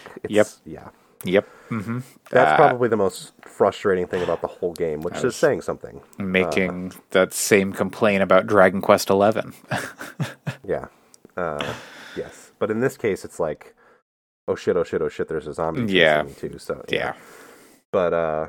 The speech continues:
Speaker 1: yeah, it's, it's, it's pretty enjoyable so far. Uh, I think my biggest complaint with it would probably be that, my biggest, like, actual complaint is it has, like, two maps,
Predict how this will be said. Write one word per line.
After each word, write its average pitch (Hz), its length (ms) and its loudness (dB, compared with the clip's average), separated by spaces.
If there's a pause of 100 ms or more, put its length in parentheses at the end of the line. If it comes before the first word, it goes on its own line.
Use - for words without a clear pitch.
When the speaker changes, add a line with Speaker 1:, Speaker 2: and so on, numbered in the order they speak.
(380)
Speaker 1:
yeah, 311 240 -6
it's, - 200 -6
it's, - 240 -12
it's 156 120 -10
pretty 165 260 -2
enjoyable 92 520 2
so 92 160 -2
far. 82 320 -4 (180)
Uh, 95 220 -4
I 98 80 -4
think 113 400 -6 (580)
my 101 220 -2
biggest - 680 -4 (1040)
complaint 101 680 -6
with 95 240 -6
it 87 140 -2
would 87 200 -8
probably 90 460 -4
be 85 320 -10
that, 80 640 -6 (320)
my 87 80 -6
biggest, 87 360 -4
like, 76 140 -4
actual 82 320 -4
complaint 82 420 -8
is 76 260 -8 (520)
it 92 80 -8
has, 101 280 -2
like, - 200 -8
two 131 220 -8
maps, - 640 -6